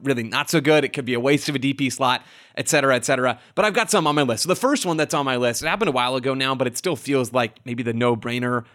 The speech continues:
top move of the offseason, is Miles Robinson signing for F C Cincinnati. It, it's not the sexiest option because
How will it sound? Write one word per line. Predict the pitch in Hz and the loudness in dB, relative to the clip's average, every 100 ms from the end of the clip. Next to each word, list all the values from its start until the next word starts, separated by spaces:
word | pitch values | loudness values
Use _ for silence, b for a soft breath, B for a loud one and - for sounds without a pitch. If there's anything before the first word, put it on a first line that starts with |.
| b b - | b b -6
top | 127 127 | -4 -4
move | 127 131 139 | 0 0 2
of | 139 | 0
the | 139 | 0
offseason, | 139 - 170 160 190 185 b b b | 0 0 0 2 0 -2 b b b
is | 151 | -2
Miles | 151 147 | 0 0
Robinson | 123 113 107 101 113 | 2 0 -2 -8 -6
signing | 123 113 110 | -4 -4 -4
for | 127 | -4
F | 117 | -4
C | 127 | -4
Cincinnati. | 113 120 117 120 131 127 B B - | -6 -6 -4 -2 -2 -4 B B -2
It, | 185 - | -2 0
it's | 160 - | -2 0
not | 151 165 - - | 2 2 0 -6
the | 131 156 143 131 | -4 -2 0 -2
sexiest | - 135 - 180 180 175 - - | -2 -2 0 2 2 0 -4 -4
option | 139 156 - 202 | -2 0 0 -2
because | 147 147 147 147 139 131 - | -2 -4 2 4 4 0 -4